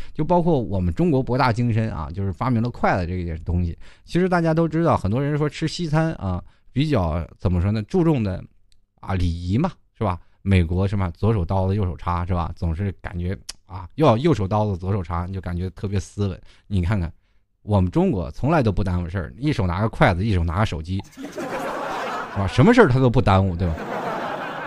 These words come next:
现在我们看一看到啊，就是老年人和我们年轻人的距离会逐渐的放大，尤其在这互联网的时代，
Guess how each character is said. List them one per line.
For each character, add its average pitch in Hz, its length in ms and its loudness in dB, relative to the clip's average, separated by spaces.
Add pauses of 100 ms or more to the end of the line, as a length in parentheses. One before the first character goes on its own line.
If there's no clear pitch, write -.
(1500)
现 311 180 6
在 320 100 10
我 196 160 6
们 104 120 2
看 214 260 2
一 196 40 -2
看 185 260 2
到 151 120 4
啊， 98 320 0
就 160 80 0
是 139 80 2
老 101 160 4
年 156 220 4
人 156 160 2
和 156 120 0
我 170 100 4
们 92 120 2
年 104 180 4
轻 151 160 0
人 113 120 0
的 123 100 0
距 139 180 0
离 101 120 0
会 117 200 0
逐 87 200 -2
渐 135 120 0
的 117 80 0
放 107 280 0
大， 92 360 -2
尤 127 120 2
其 135 140 0
在 139 140 0
这 131 100 0
互 - 160 0
联 127 140 4
网 85 160 -2
的 87 80 -8
时 87 200 -6
代， 85 220 -8